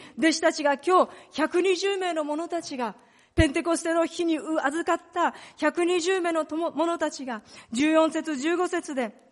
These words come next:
「彼らは皆、婦人たちやイエスの母マリア、またイエスの兄弟たちと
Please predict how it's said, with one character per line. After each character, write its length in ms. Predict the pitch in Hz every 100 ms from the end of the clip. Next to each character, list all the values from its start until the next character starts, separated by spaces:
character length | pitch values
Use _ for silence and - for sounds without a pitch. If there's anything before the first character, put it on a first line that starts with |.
| _ _ - -
「彼 240 | 320 311
ら 120 | 302
は 120 | 294
皆、 380 | 285 269 311 370 - -
婦 140 | - 294
人 220 | 320 311
た 140 | 302
ち 140 | 311 294
や 100 | 247
イ 160 | 226
エ 100 | 349
ス 140 | - 320
の 180 | 311
母 320 | 269 302 277 247
マ 220 | 226 339
リ 180 | 339 269
ア、 140 | 220 - -
ま 160 | 254 302
た 100 | 302
イ 140 | 285
エ 100 | 339
ス 120 | 339 311
の 160 | 311
兄 140 | 311 359
弟 320 | 392 359 330
た 140 | 294
ち 160 | 285 -
と 180 | 370